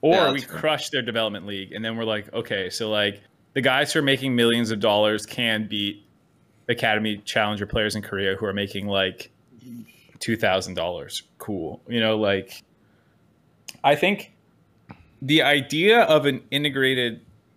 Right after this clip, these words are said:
Speaker 1: tournament or an integrated scene, I think, has to operate on the same tier level. I think combining tier levels like that sounds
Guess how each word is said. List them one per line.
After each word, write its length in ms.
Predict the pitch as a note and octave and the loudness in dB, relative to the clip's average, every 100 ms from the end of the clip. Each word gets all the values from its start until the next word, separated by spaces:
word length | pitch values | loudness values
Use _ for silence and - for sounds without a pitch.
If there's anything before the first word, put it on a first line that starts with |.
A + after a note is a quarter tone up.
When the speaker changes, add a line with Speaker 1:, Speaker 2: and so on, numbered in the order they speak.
| _ _ _ | _ _ _
Speaker 1:
tournament 460 | - C#3 A#2 A2+ - C#3+ | -4 -2 0 -2 -2 2
or 180 | C3 - | 2 2
an 80 | D#3 | 0
integrated 500 | D#3+ F#3 E3 E3+ C#3 | 2 2 4 2 2
scene, 360 | - B2+ A2 F#2 | 0 0 0 0
I 80 | |
think, 160 | G#2+ C3 | -4 -6
has 320 | - C#3 C#3 | -2 -2 -2
to 100 | - | -2
operate 360 | A#2 A#2+ C#3 A#2+ | 0 0 0 0
on 100 | A#2+ | -2
the 60 | |
same 260 | A2+ A#2 G#2+ | -4 -6 -6
tier 260 | G#2+ A2 G#2 | -8 -8 -6
level. 400 | F#2+ F#2 F#2 - | -6 -6 -10 -6
I 80 | G#2+ | -4
think 300 | D3 C3+ - - | -2 -4 -8 -10
combining 460 | C#3 A#2+ C3+ C#3+ | 0 2 2 0
tier 220 | C3+ C3+ | -2 0
levels 640 | C3+ C3+ C#3 C3+ - - - | 2 2 0 -2 -6 -8 -2
like 240 | B2+ C3 | -2 0
that 260 | C#3 C3+ - | 2 2 0
sounds 1000 | - - - - A#2+ A2+ A2 G2+ - | -6 -6 -6 -2 0 0 -2 -4 -10